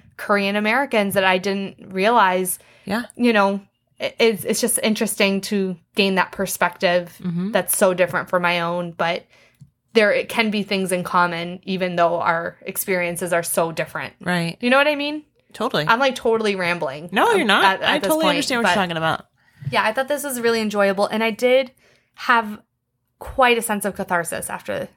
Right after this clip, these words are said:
Speaker 2: Mm.
Speaker 1: the end of this book. Like, I felt that she,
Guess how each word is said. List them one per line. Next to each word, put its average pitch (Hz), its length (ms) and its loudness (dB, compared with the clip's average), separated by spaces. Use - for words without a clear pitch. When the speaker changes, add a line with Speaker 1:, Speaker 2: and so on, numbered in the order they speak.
Speaker 2:
Mm. 190 100 0
Speaker 1:
the 196 80 2
end 175 140 0
of 175 40 -2
this 185 160 -6
book. - 220 -8
Like, 190 140 2
I 190 100 2
felt 190 320 2
that 190 160 0
she, 196 500 -4